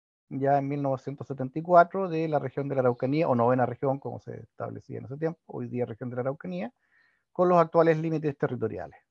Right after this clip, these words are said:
¿Mm? Pero, eh, en la práctica es para entender que, eh, el concepto frontera es relativo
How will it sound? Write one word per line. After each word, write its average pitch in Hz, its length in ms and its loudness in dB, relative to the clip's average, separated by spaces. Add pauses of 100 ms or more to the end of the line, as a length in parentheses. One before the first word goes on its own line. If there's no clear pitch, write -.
(140)
¿Mm? 131 140 -10 (1400)
Pero, 147 340 2
eh, 143 360 -2
en 147 80 -2
la 165 80 0
práctica 196 400 4
es - 80 -4
para 175 300 6
entender 156 600 0 (460)
que, 139 580 0 (640)
eh, 110 640 -6 (320)
el 131 160 -6
concepto 170 440 -2
frontera 180 840 2
es 147 360 -4
relativo 139 640 2